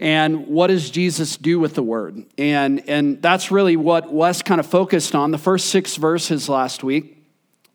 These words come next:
And the major point that Pastor Wes highlighted was this, that God is at all times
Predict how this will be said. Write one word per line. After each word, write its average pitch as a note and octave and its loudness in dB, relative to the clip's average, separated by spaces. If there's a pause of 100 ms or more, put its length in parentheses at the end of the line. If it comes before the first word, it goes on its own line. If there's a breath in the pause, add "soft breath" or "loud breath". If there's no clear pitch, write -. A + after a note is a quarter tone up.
(480 loud breath)
And E3 0
the F3+ 2
major A3 2
point A3+ 0
that - -4
Pastor F#3 0
Wes E3+ 0
highlighted D#3+ 2
was D3+ -2
this, F3 0 (300 loud breath)
that F3 2
God G3+ 4
is G3+ 2
at F#3 0
all G#3+ 4
times E3+ 0